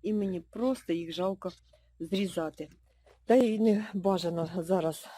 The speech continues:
обрізати троянду, тому що вона випусте нові гілочки красного, червоного кольору. І ці гілочки просто не визріють до зими, і вони все одно пропадуть.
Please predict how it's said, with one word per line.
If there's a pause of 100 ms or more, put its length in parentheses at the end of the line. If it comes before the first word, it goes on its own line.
обрізати
троянду,
тому
що
вона
випусте
нові
гілочки (440)
красного, (340)
червоного
кольору.
І
ці
гілочки
просто
не
визріють
до
зими, (520)
і
вони
все
одно
пропадуть.